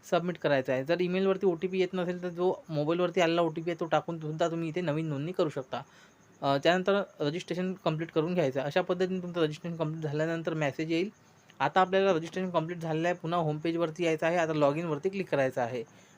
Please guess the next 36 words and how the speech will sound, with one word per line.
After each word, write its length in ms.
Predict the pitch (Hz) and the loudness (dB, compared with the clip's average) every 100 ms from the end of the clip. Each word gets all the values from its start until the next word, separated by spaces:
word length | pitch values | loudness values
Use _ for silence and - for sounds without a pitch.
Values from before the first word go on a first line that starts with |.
| - | -6
इथे 180 | 151 185 | 2 4
log 180 | 160 151 | 6 6
in-च्या 260 | 180 190 180 | 2 0 2
खाली 140 | 185 | 4
ऑप्शन 280 | 156 - 180 | 4 2 -4
दिसतील. 280 | 180 202 175 | -4 -4 -4
आता 240 | 170 151 | 2 2
log 100 | 147 | 2
in-वरती 300 | 175 175 170 | -2 -2 0
युजरनेम 460 | 190 156 170 180 180 | -2 0 0 0 0
जे 80 | 180 | 0
तुम्ही 180 | 190 180 | 2 2
तयार 180 | 160 165 | 2 2
केलं 160 | 175 | 0
होतं, 200 | 170 165 | -2 -2
ते 60 | 170 | -2
युजरनेम 400 | 151 175 170 180 | 0 0 0 -2
आणि 140 | 160 | 0
पासवर्ड 360 | 156 151 175 175 | 2 2 0 0
टाकून 280 | 151 185 214 - - _ - | 0 0 -8 -12 -20 _ 2
log 180 | 151 151 | 4 4
in-वरती 320 | 180 160 160 | 4 0 0
निळ्या 280 | 170 165 165 | 0 2 2
रंगाच्या 300 | 151 147 190 | 0 0 -2
क्लिक 260 | 196 180 156 | -2 -2 2
करायचं 260 | 139 131 | 2 2
आहे. 180 | 127 123 - _ _ 143 | -2 -4 -8 _ _ 2
log 140 | 143 | 4
in 120 | 175 | 4
केल्यानंतर 300 | 196 196 196 | 4 4 4
अशा 140 | 190 190 | 4 2
पद्धतीचं 460 | 185 175 185 185 | 0 2 0 2
तुमच्यासमोर 480 | 185 180 165 180 185 | 0 0 -2 0 -2
चार 200 | 185 160 | 2 4
ऑप्शन 340 | 165 160 175 175 | 4 2 -2 -4
दिसतील. 360 | 160 190 190 | -2 0 0